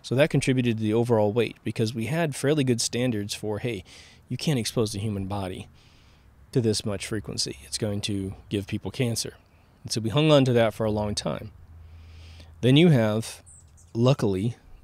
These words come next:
the O L E D technology that's coming out, and in the next five or six years, you're gonna see a major proliferation of direct L E D surfaces, which reduce the amount of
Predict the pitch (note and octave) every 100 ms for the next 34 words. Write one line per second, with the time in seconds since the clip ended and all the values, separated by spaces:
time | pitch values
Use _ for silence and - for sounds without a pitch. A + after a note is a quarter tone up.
0 | - G#2+ G#2 G2+ A2 _ _ _ _ -
1 | B2 B2 A#2 A2 G#2+ A2 G#2 G#2+ G#2 A2
2 | G#2 G2+ - G#2+ G#2 G2 G2+ G#2+ G#2 G2+
3 | G#2+ G#2+ G#2+ G#2 - - G#2+ G#2 G#2+ -
4 | - - - A2 - G#2+ G#2+ G#2+ G#2+ -
5 | A2 G2+ A2+ B2+ B2 A#2 A2+ G#2+ A2+ G#2
6 | - G2+ G#2+ A2+ A2+ A2+ G#2+ G#2 G#2 -
7 | A2 - - G#2 - _ _ _ _ _
8 | _ _ _ - - - - - C3 -
9 | C3 B2 D3+ D3+ - B2 A#2 A2 G#2 -